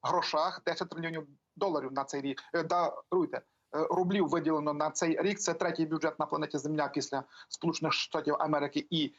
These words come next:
Китаю. І це уперше із часів Радянського Союзу шість відсотків В В П переводиться на оборону.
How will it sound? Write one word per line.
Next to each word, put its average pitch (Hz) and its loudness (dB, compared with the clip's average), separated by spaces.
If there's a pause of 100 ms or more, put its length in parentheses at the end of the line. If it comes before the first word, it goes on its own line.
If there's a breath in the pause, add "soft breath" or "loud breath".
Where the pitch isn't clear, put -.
(140 soft breath)
Китаю. 185 2
І 202 0
це 214 2
уперше 175 0
із 151 -6
часів 156 -6
Радянського 147 -4
Союзу 185 -2
шість - -2
відсотків 156 -2
В 156 2
В 143 0
П 185 0
переводиться 160 -2
на 151 -2
оборону. 151 0